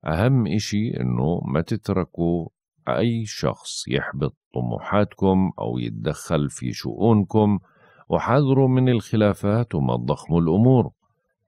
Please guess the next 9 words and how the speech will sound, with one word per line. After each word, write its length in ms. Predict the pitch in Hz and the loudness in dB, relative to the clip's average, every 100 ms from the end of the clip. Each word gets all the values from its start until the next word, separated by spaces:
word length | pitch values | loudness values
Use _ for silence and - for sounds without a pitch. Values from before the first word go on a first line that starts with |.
| _ - | _ -8
اليوم 600 | 117 127 131 127 123 120 | -2 4 6 6 4 0
انتو 320 | - 123 113 110 | -2 -2 0 -2
شوي 500 | - 110 117 113 107 | -4 0 2 2 2
هيك 260 | 110 - | 0 0
عندكو 680 | 92 73 101 87 - - 78 | -2 0 0 0 -4 -6 -6
حساسية 840 | - 82 - 82 - 110 107 95 | -4 -6 -2 -2 -2 -2 2 2
زيادة 540 | 78 64 80 107 92 64 | 2 0 2 4 2 -2
عن 220 | 53 53 | -4 -8
اللزوم، 680 | 50 52 50 67 95 139 | -8 -10 -6 -2 -2 -2